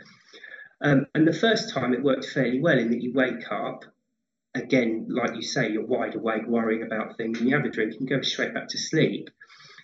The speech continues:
But the problem is you then build up a tolerance for night drinking.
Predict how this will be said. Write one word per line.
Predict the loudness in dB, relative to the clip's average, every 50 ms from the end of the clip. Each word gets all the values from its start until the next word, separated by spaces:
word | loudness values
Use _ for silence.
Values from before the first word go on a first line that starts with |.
| _ _ _ _ 0
But | 2 2
the | 2 0
problem | 0 2 2 4 4 6 6 6
is | 4 4 2 0 0 0
you | 0 2
then | 4 4 4 4 4
build | 4 4 4
up | 2 0 -4
a | -10
tolerance | -6 -2 0 0 2 0 0 -2 -4 -4
for | -2
night | 0 2 2 2 2 0
drinking. | -2 -4 -4 -4 -6 -8 -8 -8 -6 -6 -6 -6 -8 -10